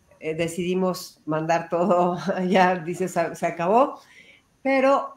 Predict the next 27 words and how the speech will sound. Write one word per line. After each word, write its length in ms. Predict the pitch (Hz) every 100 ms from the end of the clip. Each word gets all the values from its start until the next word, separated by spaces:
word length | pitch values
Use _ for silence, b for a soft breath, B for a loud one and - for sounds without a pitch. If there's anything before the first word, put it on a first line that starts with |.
| -
a 140 | 196
la 180 | 202 214
hora 240 | 226 240
que 100 | 240
te 360 | 220 180 180 -
acercas 540 | 151 180 226 226 233 226
a 40 |
un 100 | 208
educador 400 | 202 185 180 185
y 60 | 185
te 80 | 185
dice, 200 | 185 196
"Todo 240 | 208 226
lo 120 | 226
que 60 | 226
te 100 | -
está 220 | - 170
pasando 460 | 180 185 170 175 165
es 140 | 170
normal, 420 | 165 151 175 180
los 200 | 156 151
pasos 460 | - 175 175 175 -
para 380 | - 156 143 -
sentirte 480 | 156 156 180 175 165
mejor 340 | 151 180 170
son 240 | - 160
estos", 460 | 175 190 190 190 190